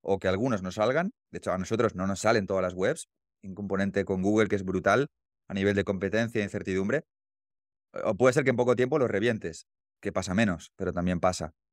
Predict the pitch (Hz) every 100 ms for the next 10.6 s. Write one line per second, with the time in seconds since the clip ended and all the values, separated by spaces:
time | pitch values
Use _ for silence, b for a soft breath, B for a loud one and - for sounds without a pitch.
0 | _ _ _ - 110 107 101 101 92 107
1 | 117 131 123 - 127 - 107 104 - 110
2 | 117 107 107 104 104 95 107 107 160 120
3 | 98 85 87 101 90 85 98 80 78 _
4 | 92 113 - _ 104 110 127 120 135 123
5 | 95 92 - 95 92 90 _ _ _ _
6 | _ 107 104 110 131 113 90 - 95 101
7 | 110 104 135 - - 98 104 104 98 101
8 | 123 98 82 _ _ _ _ _ _ _
9 | - 113 107 104 107 104 101 95 92 110
10 | 143 143 107 104 135 139